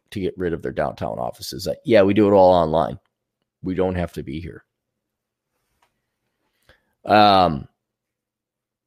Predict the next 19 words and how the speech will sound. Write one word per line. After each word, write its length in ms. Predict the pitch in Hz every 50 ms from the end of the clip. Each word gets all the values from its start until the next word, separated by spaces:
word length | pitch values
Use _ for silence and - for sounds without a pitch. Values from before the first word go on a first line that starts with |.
| _ _ _ _ _ _ _ _ _ _ _ _ _ _ _ _ _ _ _ _
but 180 | - 143 139 -
I, 200 | 147 135 107 - - -
I 160 | - 147 160
also 340 | 165 156 156 147 - 139 117
don't, 320 | 104 123 113 107 104 - - _ _ _ _ _ _ _ _ _ _ _ - - 117 - - - - - _ _ _ _
they're 100 | 165 170
gonna 160 | 165 214 226
go 140 | 220 220 175
the 80 | 143 -
path 280 | - 139 123 120 -
of 140 | 110 98 92
least 240 | 95 95 87 - -
resistance. 640 | 82 85 78 80 71 - - - - - - - -
They're 140 | - 117
not 240 | 135 147 160 175 170
gonna, 180 | 190 165 135 123
like, 300 | 120 104 95 - - -
form 440 | - - - 110 104 101 101 98 95
a, 200 | 87 82 -